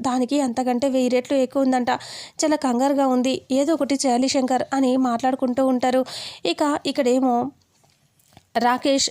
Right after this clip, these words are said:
ఆ రౌడీలని కొడుతూ ఉంటాడు. వాళ్ళు, "అన్నా, వద్దన్నా, వద్దన్నా" అని అంటూ ఉంటే, "ఎవడ్రా, ఎవడ్రా నా చెల్లికి చెప్పమని చెప్పింది, ఎవరు చెప్పారా?" అంటే, "మేమే చెప్పామన్నా, మమ్మల్ని అడిగింది ఎప్పటికప్పుడు చెప్పమని మేము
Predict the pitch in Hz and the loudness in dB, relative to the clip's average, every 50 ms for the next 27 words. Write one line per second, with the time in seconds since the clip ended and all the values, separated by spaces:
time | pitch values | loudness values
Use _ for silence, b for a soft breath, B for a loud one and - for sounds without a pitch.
0 | - - 247 262 240 226 226 233 269 262 269 254 254 254 - 269 247 240 240 - | -2 -2 0 2 2 2 2 2 2 2 2 2 2 0 0 0 -2 0 0 2
1 | 269 262 254 247 226 254 247 254 247 B B B B B B - 240 262 262 254 | 2 2 2 2 2 2 2 0 0 B B B B B B -2 0 2 2 4
2 | 262 269 254 - - 262 262 269 285 285 277 254 247 214 - 277 285 262 262 262 | 2 2 2 0 0 0 2 2 2 2 0 0 -2 0 0 0 2 2 2 2
3 | 262 254 247 240 269 269 262 262 254 247 247 254 262 254 233 233 233 262 262 254 | 2 0 0 0 0 0 0 0 0 2 2 2 2 2 2 0 0 2 2 2
4 | 240 262 254 254 262 B B B B - 233 254 233 254 285 277 269 240 233 233 | 2 2 0 0 -2 B B B B -2 -2 0 0 0 0 0 0 -2 -2 -4
5 | - - 262 240 247 311 285 277 269 254 269 262 - 262 226 247 262 277 - 277 | -6 -4 -2 0 0 0 2 2 2 2 2 0 0 0 0 0 0 0 0 -2
6 | 254 - 277 285 302 285 - - 240 - 269 254 254 254 - - 247 247 269 311 | 0 0 0 2 2 2 0 -2 0 0 0 0 0 0 -2 -2 -2 -2 0 0
7 | 285 - 294 - 269 262 240 247 262 247 247 247 240 269 254 254 B B B B | 0 -2 -2 0 0 2 2 2 2 2 2 0 0 0 -2 -2 B B B B
8 | B B - 254 247 247 254 269 311 302 - 285 254 - - 269 262 269 262 247 | B B 0 0 2 2 2 2 0 0 0 -2 -2 0 0 0 2 2 2 2
9 | 247 247 247 247 - - 277 - 269 277 277 277 285 269 240 233 247 247 294 285 | 2 0 0 0 0 0 0 2 2 4 4 4 4 2 2 2 0 2 2 2
10 | 254 254 254 - - 254 262 - 285 285 - 277 262 - 277 294 - - 262 - | 2 2 0 0 -2 -2 -2 -2 -2 -2 -2 -2 -2 0 -2 -2 0 -2 -2 -2
11 | 262 254 262 254 254 254 - - - 294 294 | -2 0 0 2 0 0 -2 0 0 0 0